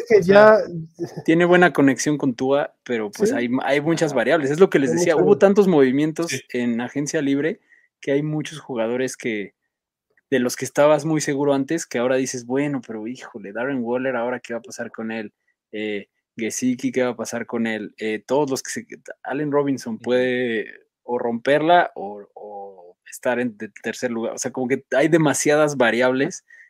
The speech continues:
Speaker 3: en el aire que eso va a hacer que esta temporada sea muy divertida.
Speaker 1: De acuerdo. Yo, yo sí tengo Gesicki, o sea, Hunter Henry y Gesicki lo tengo uno detrás del otro,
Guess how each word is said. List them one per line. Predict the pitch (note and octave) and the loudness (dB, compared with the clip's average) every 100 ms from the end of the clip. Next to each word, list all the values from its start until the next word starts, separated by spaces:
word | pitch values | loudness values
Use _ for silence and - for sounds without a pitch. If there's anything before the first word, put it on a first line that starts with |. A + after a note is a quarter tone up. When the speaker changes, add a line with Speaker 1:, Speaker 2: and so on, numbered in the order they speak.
| _ - | _ -6
Speaker 3:
en | A2+ | -4
el | A2+ B2 | 0 2
aire | B2+ D#3+ - | 2 0 0
que | B2+ | 0
eso | B2 C#3 | 2 2
va | C3+ B2+ | 4 2
a | |
hacer | B2+ C3 | 0 -4
que | B2+ | -4
esta | A#2 B2 | -4 -4
temporada | A2+ G#2+ A2 A2 | -4 -6 -4 -4
sea | A#2+ | -4
muy | A2+ A2 | -4 -4
divertida. | G2 F#2 - G2+ - _ _ _ _ _ _ _ _ _ _ _ | -6 -10 -10 -10 -10 _ _ _ _ _ _ _ _ _ _ _
Speaker 1:
De | D#3+ | 0
acuerdo. | E3 F3 E3 D#3+ D3+ _ | 4 6 6 2 -2 _
Yo, | - E3+ G3+ A#3 | -6 6 6 8
yo | F#3 G3 | 2 2
sí | A3 | 8
tengo | A3+ A3 | 10 10
Gesicki, | F3+ - F3 G3+ G#3 - - | 6 2 -2 -4 -6 -8 -16
o | |
sea, | - E3 D#3 | 0 2 4
Hunter | F3+ G3+ | 4 4
Henry | F#3 F#3 | 4 2
y | F3+ | 0
Gesicki | D3 E3 F3+ | 0 -2 0
lo | E3 | 2
tengo | E3 E3 | 2 2
uno | F3 E3+ | 4 4
detrás | E3 C#3+ | 2 -2
del | C#3 D#3 | 4 2
otro, | E3+ A#3+ B3 | 4 -2 -4